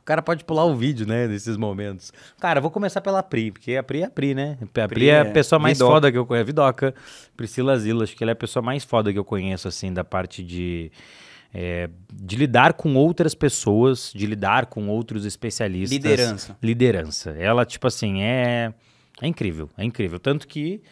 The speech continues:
Speaker 1: eu casei com a Pri só pra ela ser minha C E O, né? Pra eu ser, poder sair
Speaker 2: Só pra ela
Speaker 1: do,
Speaker 2: te liderar.
Speaker 1: pra eu poder sair do organograma.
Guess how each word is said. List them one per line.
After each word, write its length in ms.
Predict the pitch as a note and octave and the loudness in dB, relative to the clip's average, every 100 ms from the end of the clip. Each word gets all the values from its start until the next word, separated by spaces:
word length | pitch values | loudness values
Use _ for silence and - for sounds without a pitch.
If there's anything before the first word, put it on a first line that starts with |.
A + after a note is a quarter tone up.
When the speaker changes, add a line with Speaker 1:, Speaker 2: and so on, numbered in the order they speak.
| _ _ | _ _
Speaker 1:
eu 80 | C#3+ | -8
casei 300 | F3+ D#3+ C#3+ | -4 -2 -2
com 100 | F3 | -2
a 60 | D#3+ | -2
Pri 180 | C#3+ | -2
só 140 | D#3+ E3 | -2 -4
pra 200 | E3 D#3+ | 0 0
ela 120 | E3 | 0
ser 160 | - D#3+ | -4 -6
minha 120 | E3 | -8
C 160 | - G3 | -6 0
E 80 | D#3+ | 2
O, 140 | C#3+ | 2
né? 140 | B2+ | 0
Pra 120 | B2+ A2 | 0 -2
eu 80 | |
ser, 320 | G2+ - A#2+ - | -2 -2 -2 -2
poder 260 | - A#2 | -4 0
sair 160 | A#2+ C3 | 6 8
Speaker 2:
Só 20 | |
pra 80 | C3 | 8
ela 100 | D#3+ | 6
Speaker 1:
do, 20 | |
Speaker 2:
te 60 | E3 | 6
liderar. 400 | D#3 D3 B2 G#2 | 2 4 4 8
Speaker 1:
pra 140 | F#3 | 8
eu 80 | F#3+ | 8
poder 240 | G3 G3 G3 | 8 4 4
sair 220 | G#3 G3 | 4 6
do 100 | G3+ | 6
organograma. 680 | F3+ F#3 G3+ C3 A#2 G#2 | 6 6 6 8 6 4